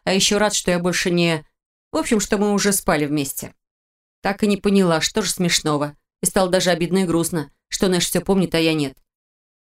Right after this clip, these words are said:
И вот, как бы не хотелось оттянуть момент, настало время поединка с Глорией. Вошла в черту дуэльного круга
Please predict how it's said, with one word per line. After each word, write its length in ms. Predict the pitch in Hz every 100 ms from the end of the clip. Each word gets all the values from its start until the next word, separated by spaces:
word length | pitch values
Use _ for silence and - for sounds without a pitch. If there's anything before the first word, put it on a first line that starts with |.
| _
И 100 | 269
вот, 200 | 311 359
как 180 | - 226
бы 100 | 226
не 100 | 220
хотелось 500 | 226 208 269 240 202
оттянуть 460 | 170 - 190 175 -
момент, 460 | 180 202 226 233
настало 600 | 196 202 185 - 220 247
время 280 | 220 226 220
поединка 600 | 220 160 139 165 160 165
с 60 | 147
Глорией. 560 | 156 165 180 139 123 _ _ _ _ _ _
Вошла 380 | 165 180 190 175
в 60 |
черту 320 | - 175 147 175
дуэльного 400 | 170 160 160 147
круга 440 | 165 165 202 202